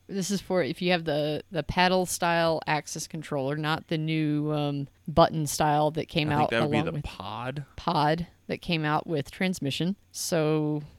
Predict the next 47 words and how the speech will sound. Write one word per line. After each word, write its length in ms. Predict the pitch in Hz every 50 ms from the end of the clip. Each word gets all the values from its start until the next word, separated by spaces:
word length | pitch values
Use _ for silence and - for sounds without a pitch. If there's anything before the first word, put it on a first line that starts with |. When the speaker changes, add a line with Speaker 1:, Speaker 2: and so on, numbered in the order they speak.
| - _ _ _ -
Speaker 1:
yeah, 200 | - 254 269 254
it's, 180 | 226 - - 254
it's 300 | - 170 233 247 - -
just 220 | 320 311 - -
new. 400 | 240 247 247 247 247 240 220 - 85
It's, 320 | 120 - - - - - -
it's 220 | - 220 226 - 247
a 60 | 240
new 200 | 233 240 240 233
way 240 | 220 214 208 202 214
to 160 | 202 180 160 - _ _ _ _ _ _
click 300 | - - 190 185 - - -
your 160 | 165 160 156
controller. 600 | - - - 156 - - 151 147 135 127 113 117 - _ _ - - -
It's 320 | 156 - - - - - _ _ _ -
just 180 | 185 156 -
different. 400 | - 180 170 170 202 196 185 - _ _ _ _ _ -
Maybe 220 | 185 175 175 170 175
you'd 180 | 175 175 170
like 220 | 165 160 165 - -
it 60 | 170
if 200 | 165 165 - -
you 120 | 170 165 156
don't 220 | 170 165 160 -
like 200 | - 165 160 -
your 80 | - -
current 360 | - - - 170 160 - -
paddle 440 | - 175 151 160 165 170 175 175 175 - -
and 200 | - 160 160 156
you 80 | 156 151
don't 180 | 165 151 -
wanna 180 | - 160 160 165
go 140 | 165 160 160
to 80 | 160 165
the 80 | 170
Pod. 340 | - - 208 190 185 180 - _ _ - _ _ _ _ _ _ _
Who 120 | - 208
knows? 440 | 214 220 233 202 - - - - - _ _ _ _ _ _ -
Speaker 2:
Uh, 140 | 117 127 131
gu-, 200 | 127 123 127 131 -
I 100 | 123 117
guarantee 560 | 113 113 123 127 123 113 - - 117 110 113
that 160 | 104 107 95
if 160 | 95 90 - - -
everyone 540 | 107 107 107 107 113 110 104 104 104 101 92
shifted 520 | - - - 101 - - - 104 98 85 _ _ 95
the 200 | 90 92 87 85